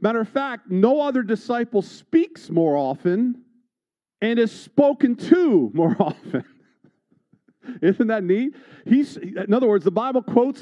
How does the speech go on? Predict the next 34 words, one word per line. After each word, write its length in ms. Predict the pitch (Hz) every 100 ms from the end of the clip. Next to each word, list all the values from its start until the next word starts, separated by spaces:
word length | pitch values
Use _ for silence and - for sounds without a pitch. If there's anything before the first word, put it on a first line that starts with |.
| -
him 380 | 294 285 208 214
saying 520 | - 247 269 269 240
more 260 | 214 285
things, 560 | - 277 247 180 185 - -
but 120 | 196
also 300 | 208 247 -
<laughs> 0 |
getting 340 | 208 185 208 185
spoken 540 | - 214 196 - 196
to, 380 | - 196 147 90 - _ _ _ _ _ _ _
which 240 | - 165
lends 420 | 190 214 214 190 -
to, 260 | 196 185
we 160 | 175 190
know 300 | 185 170 170
that 180 | 165 165
sometimes 460 | 185 185 160 160
Jesus 300 | 151 160 165
had 180 | 156 156
to 60 | 147
say, 220 | - 151
"Get 260 | 143 185 -
behind 400 | 165 165 185 131
me, 100 | 131
Satan." 480 | - 113 147 156 -
He 120 | 139
told 380 | 170 165 143 - 220 -
Peter 220 | 147 127
that 140 | 120
one 180 | 117 110
time. 220 | 120 107
That 120 | 113 120
would 140 | 113
be 180 | 107